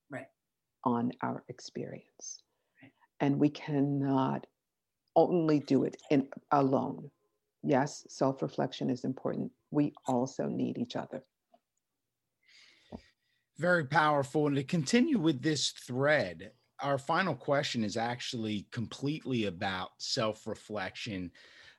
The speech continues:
Speaker 3: um, and really uncovering new ideas, thoughts. What's one thing that you used to think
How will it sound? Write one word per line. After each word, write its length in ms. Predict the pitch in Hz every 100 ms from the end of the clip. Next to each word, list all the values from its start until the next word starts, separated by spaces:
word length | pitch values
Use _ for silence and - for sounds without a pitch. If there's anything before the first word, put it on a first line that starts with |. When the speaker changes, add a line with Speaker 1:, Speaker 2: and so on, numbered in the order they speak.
| -
Speaker 3:
um, 360 | 104 90 85 -
and 340 | 110 101 101
really 680 | 107 117 117 117 104 98 98 - _ -
uncovering 680 | 117 107 95 127 120 117 104
new 200 | 104 110
ideas, 640 | 107 98 87 104 101 - -
thoughts. 400 | 113 107 98 -
What's 460 | - 123 156 226 -
one 400 | 143 147 160 147
thing 440 | 131 143 139 143
that 180 | 113 110
you 200 | 104 110
used 500 | 104 98 117 123 -
to 80 | 123
think 560 | - 117 113 156 -